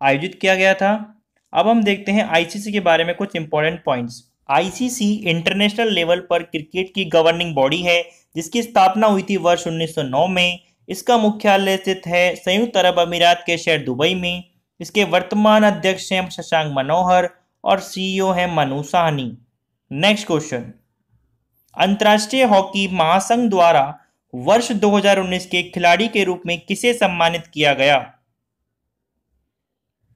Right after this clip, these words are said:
तो इसका राइट आंसर होगा ऑप्शन नंबर सी, मनप्रीत सिंह। मनप्रीत सिंह जो है वो भारत के मेंस हॉकी टीम के कैप्टन हैं। अब हम देखते हैं आईएचएफ़ के बारे में।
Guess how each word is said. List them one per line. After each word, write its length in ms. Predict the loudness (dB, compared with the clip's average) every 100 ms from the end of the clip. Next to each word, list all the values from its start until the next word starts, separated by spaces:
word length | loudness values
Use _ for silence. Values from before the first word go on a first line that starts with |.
| _ _ _ _ _ -6
तो 100 | -4
इसका 280 | -4 2 4
राइट 240 | 4 4
आंसर 300 | 2 2 0
होगा 240 | 0 2 2 2
ऑप्शन 340 | 0 0 0
नंबर 240 | 0 0 -2
सी, 260 | -6 -10
मनप्रीत 580 | -4 -2 -2 -2 -6 -6
सिंह। 340 | -4 -4 -4 -8 _ _ _ -10
मनप्रीत 480 | 0 0 0 -2 -4
सिंह 300 | -2 -2 0
जो 140 | -2
है 180 | 0 0
वो 100 | 0 -4
भारत 480 | 0 2 0 -4 _
के 260 | -4 -4 -4 -6 0
मेंस 380 | 2 2 0
हॉकी 240 | 0 -2 -6
टीम 260 | -6 -8 -6
के 180 | -6 -2
कैप्टन 420 | -2 -2 -2 -2
हैं। 280 | -2 -4 -6 _ _ _ _ _ _ _ -2
अब 120 | 2
हम 140 | 2 2
देखते 300 | 0 2 2
हैं 180 | 2 4
आईएचएफ़ 500 | 2 2 -2 -4 -4
के 100 | 0
बारे 260 | 0 0
में। 260 | -4 -8